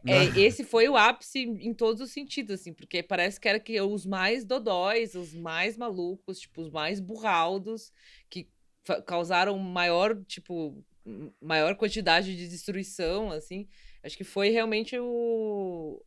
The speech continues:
Speaker 1: a explosão final, <laughs> assim, tipo, a erupção
Speaker 2: É, foi.
Speaker 1: final.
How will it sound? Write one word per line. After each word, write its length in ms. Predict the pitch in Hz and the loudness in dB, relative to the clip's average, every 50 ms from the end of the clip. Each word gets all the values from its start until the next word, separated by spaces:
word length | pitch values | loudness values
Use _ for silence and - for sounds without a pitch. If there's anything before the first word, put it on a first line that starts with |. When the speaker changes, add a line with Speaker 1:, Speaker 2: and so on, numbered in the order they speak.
| _ _ - | _ _ 0
Speaker 1:
a 80 | 151 190 | 0 0
explosão 600 | 196 - - 226 220 226 220 190 208 208 208 220 | 0 0 0 0 2 2 2 2 0 0 0 -2
final, 560 | 208 - - 254 233 220 196 196 202 202 170 147 | -6 -8 -6 -4 0 2 4 4 4 4 6 4
<laughs> 20 | |
assim, 760 | 196 - - 220 - - - - 233 226 - 240 233 - 226 | 4 4 2 0 -2 -2 0 2 0 2 2 -2 -4 -4 -6
tipo, 220 | 196 - 170 - 175 | -10 -8 -6 -2 0
a 80 | 165 | 0
erupção 260 | 175 180 185 117 120 123 | 2 0 2 4 6 8
Speaker 2:
É, 320 | 131 143 151 147 131 113 | 10 10 10 10 8 6
foi. 80 | 110 - | 4 2
Speaker 1:
final. 480 | - 123 120 117 104 185 196 226 220 | 4 6 6 6 4 2 -2 -4 -8